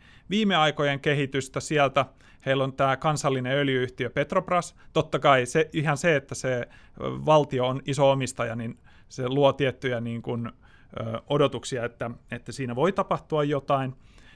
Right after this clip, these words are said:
Mutta sit tietysti tää osake oli seitsemänkymmentä prosenttia tänä vuonna euroissa pystyssä, ja nyt se on käytännössä takaisin,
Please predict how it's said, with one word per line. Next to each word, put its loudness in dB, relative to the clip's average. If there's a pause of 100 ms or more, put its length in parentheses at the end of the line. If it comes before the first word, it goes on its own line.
(120)
Mutta -4
sit -4
tietysti -2 (460)
tää 8
osake 2
oli 4 (540)
seitsemänkymmentä 0
prosenttia -4
tänä -2
vuonna -2
euroissa 0 (720)
pystyssä, -4 (840)
ja 2
nyt 4
se 4
on 6 (1040)
käytännössä 0
takaisin, 2